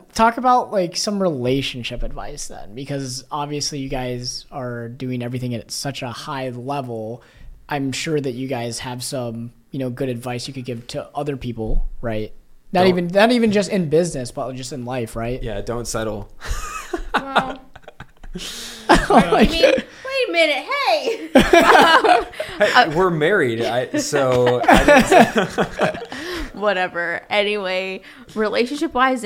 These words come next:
Speaker 3: with networking, for me, always do the right thing. If it's not mutual, mutually beneficial, or it's not just to help the other person, don't force things. Like, for me, I go with the flow. If it's the right relationship,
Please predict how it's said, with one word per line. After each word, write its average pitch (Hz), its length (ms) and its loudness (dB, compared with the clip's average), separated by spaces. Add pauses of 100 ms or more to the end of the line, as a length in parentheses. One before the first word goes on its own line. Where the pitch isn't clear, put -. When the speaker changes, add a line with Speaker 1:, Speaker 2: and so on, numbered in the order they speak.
Speaker 3:
with 202 220 -6
networking, 311 760 -6
for 226 140 -8
me, 202 480 -10
always 208 240 -6
do 185 240 -10
the 185 100 -14
right 175 200 -10
thing. - 400 -16 (180)
If 196 320 -8
it's 196 340 -8 (560)
not 233 420 0
mutual, 240 460 -4 (180)
mutually 226 460 -6
beneficial, 208 840 -4
or 202 260 0
it's 196 140 -12
not 196 280 -6
just - 380 -12 (180)
to 214 100 -18
help 285 260 -8
the 208 60 -6
other 190 160 -6
person, 226 680 -6 (360)
don't 220 300 -4
force 202 400 -6
things. - 480 -10
Like, 196 120 -8
for 208 120 -12
me, 220 200 -6
I 190 80 -6
go 190 120 -10
with 185 100 -12
the 185 60 -20
flow. 208 480 -2
If 196 120 -12
it's 190 120 -16
the 185 80 -18
right 185 200 -10
relationship, 196 880 -8